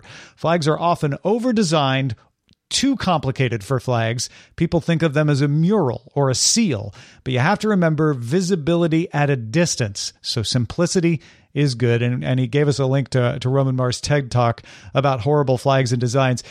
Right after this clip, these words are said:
It's usually not the national flags, although sometimes it is, that have this problem. A lot of times it's states and cities and regions, uh, that have the flags where they put a seal and, like, a lot of small drawings. And then when you see it up on the flagpole, you're like, "That just looks like a blob. I, I don't know what that is."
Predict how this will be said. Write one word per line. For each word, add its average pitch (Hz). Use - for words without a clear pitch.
It's 175
usually 214
not 185
the 165
national 147
flags, 190
although 131
sometimes 123
it 117
is, 120
that 127
have 131
this 135
problem. 139
A 131
lot 156
of 170
times 147
it's 120
states 143
and 127
cities 131
and 113
regions, 123
uh, 127
that 127
have 131
the 131
flags 135
where 123
they 117
put 156
a 139
seal 170
and, 127
like, 123
a 123
lot 160
of 131
small 160
drawings. 135
And 127
then 127
when 123
you 120
see 165
it 151
up 139
on 127
the 123
flagpole, 131
you're 123
like, 117
"That 143
just 151
looks 143
like 135
a 120
blob. 110
I, 120
I 123
don't 120
know 123
what 117
that 113
is." 104